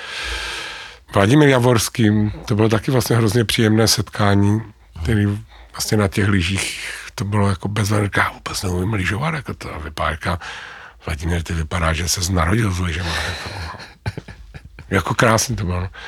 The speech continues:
Ale ono, já si myslím, že taky funguje ta věc, že ten Poslední závod byl takový stmelující. Byl lockdown, my jsme bydleli často na jednom hotelu, vlastně museli jsme dodržovat lockdown tím, že jsme byli furt spolu, tak jsme vlastně neměli setkání s tím okolím světa. A vlastně všichni věděli, že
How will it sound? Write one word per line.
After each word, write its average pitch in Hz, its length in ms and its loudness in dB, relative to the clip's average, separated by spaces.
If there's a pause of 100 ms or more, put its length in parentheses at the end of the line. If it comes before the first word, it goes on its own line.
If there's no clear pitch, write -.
(140)
Ale 117 160 4
ono, 175 220 6
já 147 120 6
si - 120 2
myslím, 143 240 6
že 139 100 6
taky 110 220 2
funguje 120 360 4
ta 127 140 4
věc, 117 180 6
že 117 100 4
ten 117 240 2
Poslední 110 380 2
závod 104 320 4
byl 95 140 4
takový 113 240 6
stmelující. 107 760 4 (380)
Byl 98 180 4
lockdown, 117 560 6
my 107 80 6
jsme 107 120 6
bydleli 104 360 4 (180)
často - 320 2
na 104 100 6
jednom 101 240 4
hotelu, 107 840 2
vlastně 95 340 2
museli 101 380 4
jsme 98 160 4
dodržovat 95 440 4
lockdown 101 300 2
tím, 98 160 2
že 92 80 4
jsme 95 140 2
byli 98 140 2
furt 95 180 -2
spolu, 95 280 -2
tak 90 180 -4
jsme 101 160 0
vlastně 90 320 0
neměli 95 680 0 (100)
setkání 95 440 -4
s - 20 -10
tím 98 100 -2
okolím 92 220 -4
světa. 87 340 -6 (380)
A 85 80 -2
vlastně 85 240 2
všichni 110 220 4
věděli, 101 380 6
že 107 180 4